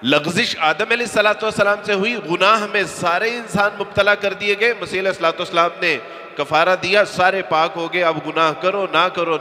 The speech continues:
नेकी करो, ना करो, सब पाक है। लेकिन वो जो मसीह पर ईमान रखते हैं, एक खुदा में तीन शख्स हैं, यानी बाप, बेटे, रूहुल कुद्स। उसके बाद ये कि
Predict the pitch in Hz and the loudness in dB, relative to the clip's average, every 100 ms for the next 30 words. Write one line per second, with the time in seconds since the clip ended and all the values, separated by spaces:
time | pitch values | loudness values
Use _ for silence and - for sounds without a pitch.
0 | 151 156 170 156 185 190 151 170 170 196 | -2 -2 -4 0 0 0 0 0 -2 -6
1 | - 269 285 - 151 135 - - - - | 0 2 2 0 -4 -4 -8 -18 -18 -20
2 | - - - - - - 117 143 160 147 | -20 -20 -20 -20 -20 -10 -2 -2 -2 2
3 | 214 185 175 - 143 143 127 123 110 107 | 2 2 -4 -4 -6 -4 -6 -6 -6 -6
4 | 101 - - - - - - - - - | -8 -14 -14 -20 -20 -20 -20 -20 -20 -20
5 | - - - - - _ _ _ _ _ | -20 -20 -20 -20 -20 _ _ _ _ _
6 | - 165 226 226 220 202 202 190 208 214 | -4 2 2 2 4 4 2 -2 -4 -2
7 | 214 240 226 190 185 180 196 190 196 180 | -2 -2 -2 -2 0 2 2 0 -2 -2
8 | 180 185 175 185 - - - - - - | 0 -2 -2 -4 -4 -16 -16 -18 -18 -18
9 | - - 359 - - - 381 - - - | -18 -18 -20 -20 -20 -20 -20 -20 -20 -20
10 | - - - - - 139 - 160 160 151 | -20 -20 -20 -20 -16 -8 -2 2 2 4
11 | 180 175 | 2 2